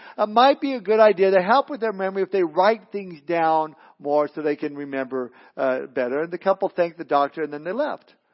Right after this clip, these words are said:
Well, later that night, they're home watching T V, and the old man got up from his chair, and his wife asked him, "Where are you going?" He replies, "To the kitchen." She asks, "Well, will you get me a bowl of ice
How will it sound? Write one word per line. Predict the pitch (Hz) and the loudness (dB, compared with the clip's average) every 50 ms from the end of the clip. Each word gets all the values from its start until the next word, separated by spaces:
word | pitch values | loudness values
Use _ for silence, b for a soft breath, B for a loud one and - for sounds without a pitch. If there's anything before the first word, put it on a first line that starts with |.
| _ _ _ _ _ _ _ _ _ _ - | _ _ _ _ _ _ _ _ _ _ -2
Well, | 180 185 180 | 0 4 8
later | 220 262 302 294 277 254 | 8 8 10 8 8 8
that | 254 240 220 196 | 8 8 8 6
night, | 190 190 196 214 208 208 | 6 6 6 6 4 4
they're | 208 202 196 | 4 4 4
home | 165 190 214 220 220 208 | 6 6 4 4 4 4
watching | 190 190 190 196 196 - 208 196 185 | 6 6 6 6 4 0 -6 -14 -12
T | - 202 202 190 | -12 -12 -12 -10
V, | 160 151 160 165 175 | -6 -2 0 0 0
and | 180 175 170 | 0 0 0
the | 175 | 2
old | 190 214 240 247 240 | 4 4 4 4 2
man | 220 208 202 196 | 0 -2 -2 0
got | 180 196 180 175 | 2 2 4 4
up | 175 175 - | 2 0 -2
from | 185 180 | -6 -10
his | 185 175 - | -10 -12 -12
chair, | - - 160 156 165 170 170 | -6 -2 0 0 2 0 0
and | 170 165 170 160 b b b b b | -2 -4 -6 -10 b b b b b
his | b 202 185 170 | b -6 -4 4
wife | 175 202 226 233 226 226 | 8 8 8 8 8 6
asked | 208 202 202 202 202 - | 6 6 6 4 2 -2
him, | 196 190 185 | -4 -4 -4
"Where | 190 190 185 214 233 | -2 2 4 4 4
are | |
you | 254 247 | 4 0
going?" | 202 196 226 254 285 320 302 185 127 113 _ _ _ _ _ _ _ _ _ _ _ _ | 0 4 4 6 6 4 2 -2 -6 -10 _ _ _ _ _ _ _ _ _ _ _ _
He | _ 190 | _ -10
replies, | 190 190 - 196 202 196 196 - | -4 4 6 8 8 6 4 0
"To | 220 | -6
the | 202 - | -8 -6
kitchen." | - - 247 240 - - 220 185 139 110 - _ _ _ _ _ _ _ _ | -2 -2 -2 -2 -2 0 0 0 0 -2 -6 _ _ _ _ _ _ _ _
She | _ - | _ 4
asks, | 196 196 190 - | 6 6 6 6
"Well, | 220 220 | 4 4
will | 220 226 233 | 4 2 -2
you | 220 226 | -4 -6
get | 190 175 247 262 254 | -6 -2 -2 -2 -2
me | 262 254 240 | -2 -4 -6
a | 233 | -4
bowl | 214 170 208 214 214 214 | 0 4 6 6 6 6
of | 208 190 | 6 4
ice | 202 226 254 254 - | 4 4 2 2 -2